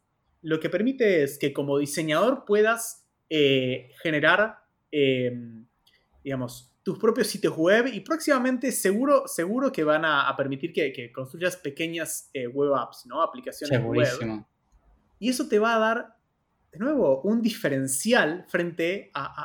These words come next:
Speaker 1: a otras personas diseñadoras.
Speaker 2: Tal cual.
Speaker 1: Eh,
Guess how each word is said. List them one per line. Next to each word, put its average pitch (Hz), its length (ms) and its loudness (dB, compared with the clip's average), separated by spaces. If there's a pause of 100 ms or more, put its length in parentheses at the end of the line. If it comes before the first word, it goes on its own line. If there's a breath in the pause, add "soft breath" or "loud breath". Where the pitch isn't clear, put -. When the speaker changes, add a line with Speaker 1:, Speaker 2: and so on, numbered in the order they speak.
Speaker 1:
a 156 80 2
otras 208 240 0
personas 202 340 -6
diseñadoras. 143 800 -8 (400)
Speaker 2:
Tal 127 120 -2
cual. 127 220 4
Speaker 1:
Eh, 120 480 -8